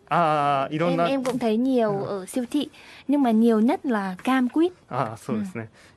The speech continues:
Speaker 2: Ừ.
Speaker 1: いろんな、まあ、みかんがこの季節売り始めますけど、
Speaker 2: うん。
Speaker 1: やっぱり温州みかんってやつですね。あの、カムクイット、
Speaker 2: Vâng.
Speaker 1: あの、ベトナム語で言うと。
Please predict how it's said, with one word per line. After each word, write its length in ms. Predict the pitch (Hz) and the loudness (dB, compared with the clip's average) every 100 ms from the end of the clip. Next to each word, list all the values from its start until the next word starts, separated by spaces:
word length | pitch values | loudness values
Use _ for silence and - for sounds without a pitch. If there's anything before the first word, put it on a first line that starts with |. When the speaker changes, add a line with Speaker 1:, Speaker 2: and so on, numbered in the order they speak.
| - | -4
Speaker 2:
Ừ. 40 | |
Speaker 1:
い 20 | |
ろ 100 | 156 | 0
ん 40 | 165 | 2
な、 80 | 165 | 2
ま 100 | 147 | 2
あ、 40 | |
み 100 | 135 | 2
か 100 | 139 | 0
ん 60 | 120 | -2
が 80 | 110 | -2
こ 100 | 139 | -6
の 60 | |
季 60 | - | -4
節 260 | 151 131 | -6 -4
売 40 | 131 | -4
り 80 | 135 | -2
始 180 | 147 143 | -2 -2
め 60 | |
ま 120 | 139 139 | -4 -4
す 100 | - | -6
け 60 | |
ど、 140 | 107 104 | -8 -8
Speaker 2:
う 40 | 240 | -8
ん。 340 | 240 269 277 | -4 -4 -4
Speaker 1:
や 80 | 269 | -4
っ 40 | |
ぱ 100 | - | -2
り 120 | 135 | -2
温 300 | 120 151 160 | -4 -4 -4
州 220 | 156 160 151 | -4 -4 -2
み 160 | 156 | -2
か 160 | 151 110 | -2 -4
ん 40 | |
っ 20 | |
て 220 | 107 - 107 | -6 -10 -10
や 80 | |
つ 60 | 104 | -8
で 80 | 113 | -12
す 80 | - | -14
ね。 140 | 120 - | -16 -12
あ 80 | |
の、 120 | 123 113 | -12 -8
カ 140 | 147 | -6
ム 120 | 143 | -6
ク 140 | 139 196 | -4 -6
イ 20 | |
ッ 40 | |
ト、 40 | - _ - 226 | -6 _ -10 -4
Speaker 2:
Vâng. 120 | 226 | -2
Speaker 1:
あ 40 | 214 | -2
の、 180 | 127 | -4
ベ 120 | 123 135 | -6 -8
ト 100 | 135 | -6
ナ 80 | |
ム 60 | 131 | -4
語 60 | 127 | -4
で 60 | |
言 100 | 127 | -4
う 20 | |
と。 200 | 123 110 | -4 -6